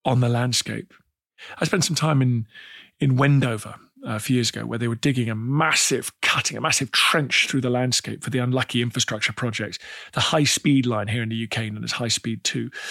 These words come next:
And while they were digging, they found a vast cemetery from the fifth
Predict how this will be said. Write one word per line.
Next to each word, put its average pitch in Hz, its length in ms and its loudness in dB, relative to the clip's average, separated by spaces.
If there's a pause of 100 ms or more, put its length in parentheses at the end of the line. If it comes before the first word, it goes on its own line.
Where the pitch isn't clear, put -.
(300)
And 143 100 4
while 196 120 6
they 185 80 6
were 156 80 6
digging, 156 380 2
they 117 120 -4
found 143 380 -2 (140)
a - 100 -6
vast - 520 2
cemetery - 480 0
from - 200 -8
the 110 60 -6
fifth - 360 -2